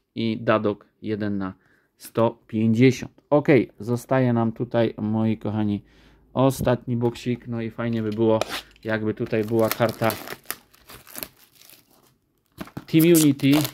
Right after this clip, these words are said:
bo z tego całego case'a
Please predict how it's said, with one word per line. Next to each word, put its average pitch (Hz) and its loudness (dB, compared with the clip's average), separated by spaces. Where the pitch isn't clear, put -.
bo 131 2
z - -20
tego 131 -2
całego 127 2
case'a 139 4